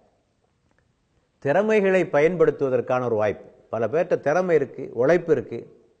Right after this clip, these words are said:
செல்வம் இல்லை, இல்லையா? உழைக்கக்கூடிய ஆற்றல் இருக்கு, அறி-, அறிவு இருக்கிறது, ஞானம் இருக்கிறது, அவங்கள்ட்ட பணம் இல்லை. ஆகவே, இந்த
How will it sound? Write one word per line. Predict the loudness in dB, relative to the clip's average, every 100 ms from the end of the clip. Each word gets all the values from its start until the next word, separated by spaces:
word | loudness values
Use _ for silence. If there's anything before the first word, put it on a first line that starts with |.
| _ _
செல்வம் | 2 4 4
இல்லை, | 0 -4 -12 -20 _ _ _ _ _ -10
இல்லையா? | -4 -4 -4 -8 _ _ _
உழைக்கக்கூடிய | -4 -2 -2 -2 0
ஆற்றல் | 0 -2 -4
இருக்கு, | -6 -6 -4
அறி-, | -4 -4 -8 -20 _
அறிவு | 0 2 4
இருக்கிறது, | 2 0 -2 -2
ஞானம் | -2 -2 -2
இருக்கிறது, | -2 -4 -4 -4 -6 -12 -20 -4
அவங்கள்ட்ட | -2 0 -2
பணம் | 0 0 0
இல்லை. | -2 -6 -14 -20 _ _ _ _ _ _ _ _ _
ஆகவே, | 2 4 6 4
இந்த | 4 2 2 2 -2